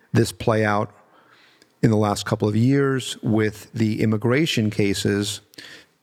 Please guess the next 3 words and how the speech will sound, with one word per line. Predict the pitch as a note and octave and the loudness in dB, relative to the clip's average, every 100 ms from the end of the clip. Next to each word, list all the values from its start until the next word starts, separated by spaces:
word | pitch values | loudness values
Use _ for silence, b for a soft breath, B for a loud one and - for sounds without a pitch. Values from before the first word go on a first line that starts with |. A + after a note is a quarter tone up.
| _ - | _ -2
and | A2+ G#2 G#2 G#2 G#2 - | 0 2 0 -2 -4 -4
the | A2 G#2+ G#2 G2+ G2+ G#2 G2+ B B B B B B B B B _ _ | -2 0 2 0 -2 -4 -14 B B B B B B B B B _ _
prohibition | - C#3 A2+ - C3 C#3 A#2+ G#2+ G#2+ | -2 0 0 2 2 2 0 0 -2